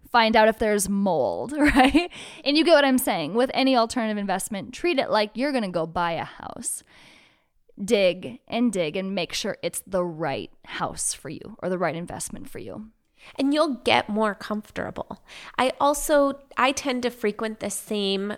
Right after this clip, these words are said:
Speaker 2: providers of investments, right?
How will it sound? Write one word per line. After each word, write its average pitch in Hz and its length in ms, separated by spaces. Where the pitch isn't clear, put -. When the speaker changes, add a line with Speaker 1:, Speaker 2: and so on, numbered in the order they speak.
Speaker 2:
providers 180 920
of 180 640
investments, - 800
right? 170 420